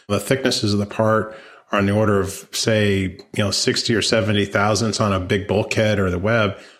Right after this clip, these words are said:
if you're just ten thousandths thick, that can add twenty pounds to the part. So, uh, on these, some of these large parts. So whether you're commercial aerospace or defense,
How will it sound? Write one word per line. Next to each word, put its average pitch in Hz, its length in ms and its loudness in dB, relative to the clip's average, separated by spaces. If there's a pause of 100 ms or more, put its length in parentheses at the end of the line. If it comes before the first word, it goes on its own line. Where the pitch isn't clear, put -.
(140)
if 117 180 -2
you're 139 120 2
just - 340 0
ten 131 260 0
thousandths 113 600 0
thick, - 560 -2 (240)
that 123 180 2
can 123 160 2
add 107 640 2
twenty 123 240 2
pounds 127 340 0
to - 120 0
the 101 100 -2
part. - 440 -4
So, 101 460 0
uh, 98 380 -2 (180)
on 104 160 2
these, 101 140 2
some 107 140 0
of 101 60 2
these 95 120 0
large 95 260 -2
parts. 92 300 0
So 98 340 0 (320)
whether 135 240 4
you're 110 220 4
commercial 135 460 2
aerospace 123 840 2 (260)
or 101 160 0
defense, - 800 -2